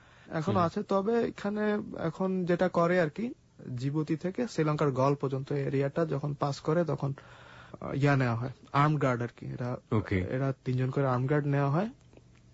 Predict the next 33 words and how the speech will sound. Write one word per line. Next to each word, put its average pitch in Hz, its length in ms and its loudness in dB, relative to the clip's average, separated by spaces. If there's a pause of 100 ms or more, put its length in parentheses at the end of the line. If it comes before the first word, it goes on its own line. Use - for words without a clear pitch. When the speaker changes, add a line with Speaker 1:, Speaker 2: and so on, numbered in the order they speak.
(120)
Speaker 1:
এরা 131 500 2
normally 135 720 2
রিটায়ার্ড 135 340 2
মিলিটারি 139 300 2
পার্সোনাল 139 380 0
থাকে, 135 240 0
ব্রিটিশ 127 360 -2
আর 131 100 2
আমেরিকান। 127 480 -2 (160)
Speaker 2:
হুম, 117 100 4
হুম। 107 140 0 (560)
Speaker 1:
তো 95 120 -4
ওরা 151 680 4
স্নাইপার 139 440 -4
রাইফেল 135 260 -2
নিয়ে 127 320 -4
থাকে 120 300 -6
জাহাজে, 123 380 -8 (400)
তারা 123 200 -2
গার্ড 123 240 0
দেয়। 139 260 -2 (640)
normally 147 300 4
আর্মড 147 260 2
গার্ড 175 220 0
থাকলে 160 800 0 (100)
ওরা 139 320 -2
আসার 143 200 -2
সাহস 135 340 -2
করে 120 260 -2
না। 120 100 -6
Speaker 2:
হুম, 131 260 -4
হুম, 107 140 -4
হুম। 98 140 -8